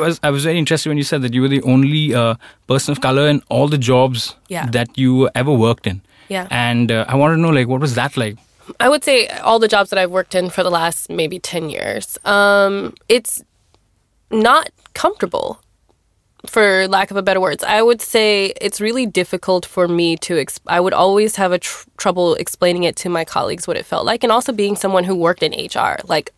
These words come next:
Speaker 2: I'm sourcing and recruiting, I'm working in H R, but I'm also the black woman that's there. So I don't want all of that responsibility, 'cause then you be, you just have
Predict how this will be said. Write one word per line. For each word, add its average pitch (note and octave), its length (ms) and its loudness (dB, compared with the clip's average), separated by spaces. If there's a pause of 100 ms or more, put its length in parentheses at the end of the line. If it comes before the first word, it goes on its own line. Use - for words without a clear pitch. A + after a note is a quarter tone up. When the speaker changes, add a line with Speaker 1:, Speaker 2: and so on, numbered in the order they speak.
Speaker 2:
I'm A3+ 420 -2 (360)
sourcing G#3+ 500 0
and F3 80 0
recruiting, E3+ 540 0
I'm F3 220 -2
working F#3 280 0
in F3 140 -2
H - 280 -4
R, G3+ 360 2
but G3 120 -2
I'm F#3+ 360 -2
also F#3+ 500 2
the E3+ 140 -8
black E3+ 400 -2
woman D#3+ 260 0
that's C#3+ 280 -4
there. F3+ 640 0 (380)
So F3+ 720 0
I F#3 100 0
don't G3+ 300 0
want F#3 480 0 (120)
all A#3+ 360 6
of F#3 100 0
that D#3+ 240 0
responsibility, E3 1300 0
'cause G3 140 -2
then A#3 120 2
you A#3+ 100 -4
be, G#3 140 0
you F#3+ 120 -4
just F3+ 180 -6
have E3+ 160 -2